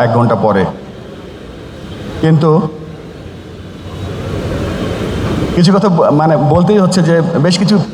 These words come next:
দারুণ সিচুয়েশনের মধ্যে আমরা এখন আছি। বাংলাদেশ ক্রিকেট নিয়ে, বাংলাদেশ স্পোর্টস নিয়ে। আমরা খেলা মাঠে আনতে চাই।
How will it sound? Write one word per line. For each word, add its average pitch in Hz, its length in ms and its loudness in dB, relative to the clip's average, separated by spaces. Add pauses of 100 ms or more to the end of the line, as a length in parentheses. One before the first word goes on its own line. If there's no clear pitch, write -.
(460)
দারুণ 185 260 4
সিচুয়েশনের 180 500 4
মধ্যে 151 220 4
আমরা 143 180 4
এখন 131 200 2
আছি। 110 300 2 (1080)
বাংলাদেশ 143 420 4
ক্রিকেট 143 320 2
নিয়ে, 139 180 4
বাংলাদেশ 131 360 4
স্পোর্টস 151 440 2
নিয়ে। 131 240 4 (880)
আমরা 143 200 2
খেলা 156 300 2
মাঠে 151 300 4
আনতে 151 240 4
চাই। 160 300 4